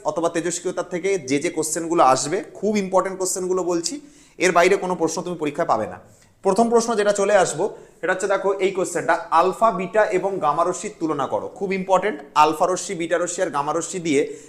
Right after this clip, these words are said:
বইতে দেখবে একটা ছক করা আছে, ঠিক আছে? বইতে কি দেখবে? বইতে দেখবে একটা এরকম ছক করা আছে, এরকম। বইতে দেখবে এরকম একটা ছক করা আছে, দেখবে এখানে আলফা লেখা,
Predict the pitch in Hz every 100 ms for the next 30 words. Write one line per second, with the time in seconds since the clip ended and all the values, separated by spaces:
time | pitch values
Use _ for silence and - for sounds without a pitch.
0 | - 147 175 190 185 196 202 - - 196
1 | - 165 139 117 - - 170 208 151 -
2 | - - _ _ _ _ _ _ 135 156
3 | 175 190 196 185 190 156 160 180 175 139
4 | 156 - 160 160 185 180 160 - 139 117
5 | 104 98 95 - - _ _ _ - 151
6 | 156 185 170 180 180 185 - 165 - 175
7 | 175 208 - - - - 156 156 180 180
8 | 165 156 160 180 175 170 185